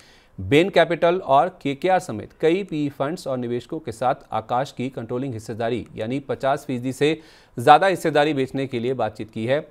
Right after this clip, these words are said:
और पीई फर्म कार्लाइल समेत ज़्यादातर निवेशक आकाश इंस्टीट्यूट के मैनेजमेंट में बदलाव की मांग कर रहे हैं। दूसरी खबर, सोमवार सोलह अक्टूबर को हॉस्पिटैलिटी टेक्नोलॉजी फर्म ओयो ने पीक ट्रैवल सीजन में लोगों की डिमांड को पूरा करने के लिए अगले तीन महीने में अपने प्लेटफॉर्म पर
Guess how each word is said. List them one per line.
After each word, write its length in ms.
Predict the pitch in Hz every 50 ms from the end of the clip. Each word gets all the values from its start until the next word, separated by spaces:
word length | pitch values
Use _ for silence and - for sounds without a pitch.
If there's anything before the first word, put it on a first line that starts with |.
| - -
और 200 | - 110 107 110 -
पीई 160 | - 135 143
फर्म 260 | 135 - 135 127 143 156 - -
कार्लाइल 380 | 117 110 107 107 117 135 151 147
समेत 320 | - 127 110 101 92 - - 92
ज़्यादातर 420 | 101 110 117 127 135 - 147 135
निवेशक 520 | 123 117 110 107 107 - - - - - -
आकाश 440 | 110 104 - 113 113 131 131 - - - -
इंस्टीट्यूट 460 | 110 107 - 131 123 - 131 135 -
के 140 | - 123 123
मैनेजमेंट 460 | 120 107 104 107 107 110 117 113 104
में 200 | 107 120 139 143 - - _ _ _ _ _ _ -
बदलाव 520 | 104 98 110 107 98 107 113 123 131 147 143
की 320 | - - 104 101 104 107 - - _ _ _ -
मांग 320 | 113 117 127 123 104 98 90
कर 160 | - 101 87
रहे 240 | 95 95 92 107 101
हैं। 180 | 95 113 98 - - _ _ _ _ -
दूसरी 240 | - 127 131 - 135 -
खबर, 280 | 117 98 107 104 92 - - - - - - _ -
सोमवार 340 | - 175 180 180 190 208 226
सोलह 240 | 226 - 196 196 196
अक्टूबर 340 | 196 196 - 185 180 233 233
को 160 | - 131 107
हॉस्पिटैलिटी 640 | 107 - 135 - - - 151 151 143 143 147 147 165
टेक्नोलॉजी 500 | 160 156 - 135 127 127 135 139 156 151
फर्म 220 | - - 110 98 98 - -
ओयो 280 | 117 117 127 139 151
ने 160 | 147 123 131 151
पीक 260 | - - - 185 185 - -
ट्रैवल 240 | 160 139 135 135 135
सीजन 320 | - - - 120 143 143
में 120 | 131 127 139
लोगों 240 | 131 123 117 117 117
की 120 | - 120
डिमांड 280 | 110 107 110 110 113 113
को 120 | - 110
पूरा 240 | - 110 113 120 120
करने 280 | - 120 113 117 131
के 140 | 127 - 113
लिए 140 | 110 117 135
अगले 260 | 151 123 110 113 113 113
तीन 220 | 113 151 185 175
महीने 240 | 135 117 113 117 117
में 100 | 123 147
अपने 200 | 139 - - 113
प्लेटफॉर्म 420 | 110 - 113 113 110 - 165 156 139
पर 200 | 123 107 98